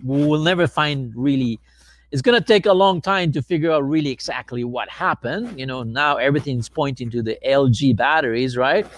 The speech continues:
Uh, but, you know, in the meantime, there are no Bolts. Now there are no Corvettes. Uh, I don't know. <laughs> For, for, for the Chevy fans, it's not been an easy year.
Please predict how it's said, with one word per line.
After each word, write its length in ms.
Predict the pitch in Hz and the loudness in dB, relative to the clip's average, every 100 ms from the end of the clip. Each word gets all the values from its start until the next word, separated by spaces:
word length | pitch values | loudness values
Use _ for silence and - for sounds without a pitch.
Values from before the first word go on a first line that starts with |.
| - - - - | -20 -20 -18 -6
Uh, 260 | 131 135 | -2 -2
but, 300 | 123 139 131 - _ _ _ _ _ _ _ - | -2 -2 -2 -4 _ _ _ _ _ _ _ -8
you 140 | 147 | -4
know, 80 | 147 | 0
in 100 | 139 | 0
the 80 | 139 | 2
meantime, 540 | 190 240 226 147 143 | 2 2 2 0 2
there 140 | 143 | 4
are 140 | 147 180 | 4 4
no 160 | 165 127 | 2 2
Bolts. 500 | 123 147 262 - 117 | 4 2 0 -12 -10
Now 240 | 131 151 | -4 -2
there 140 | 143 127 | 0 -2
are 60 | |
no 180 | 127 185 | -2 -4
Corvettes. 640 | - 147 107 117 - - - _ - _ - | -2 -6 -2 -4 -4 -12 -20 _ -20 _ -10
Uh, 520 | 131 135 135 131 135 120 _ _ _ _ _ - | -8 -6 -6 -6 -8 -14 _ _ _ _ _ -2
I 160 | 110 | 0
don't 120 | 147 175 | 2 2
know. 220 | 180 117 - | 0 -2 -6
<laughs> 720 | 147 - 151 - - - - | -4 -2 -4 -4 -16 -20 -20
For, 380 | - 160 151 147 | 2 4 6 4
for, 460 | - 160 151 147 | 0 2 2 2
for 260 | 139 - 151 | -2 0 0
the 120 | 147 | 0
Chevy 340 | 131 208 214 160 | 2 2 4 4
fans, 380 | 190 196 196 | 2 2 2
it's 140 | 156 135 | 0 -2
not 300 | 147 180 147 | 0 0 2
been 240 | 160 156 - | 0 -2 -6
an 160 | 131 139 - | -10 -10 -2
easy 380 | 160 156 127 | 0 0 0
year. 520 | 135 127 120 113 104 | 0 0 -2 -4 -6